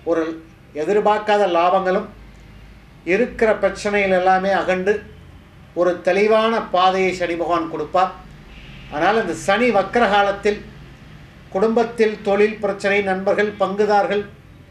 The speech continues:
இது எல்லாமே உங்களுக்கு உங்க பிரச்சனையிலிருந்து அவர் விலகி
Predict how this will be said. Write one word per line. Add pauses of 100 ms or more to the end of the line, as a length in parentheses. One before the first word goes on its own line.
(640)
இது
எல்லாமே
உங்களுக்கு (840)
உங்க (120)
பிரச்சனையிலிருந்து
அவர் (120)
விலகி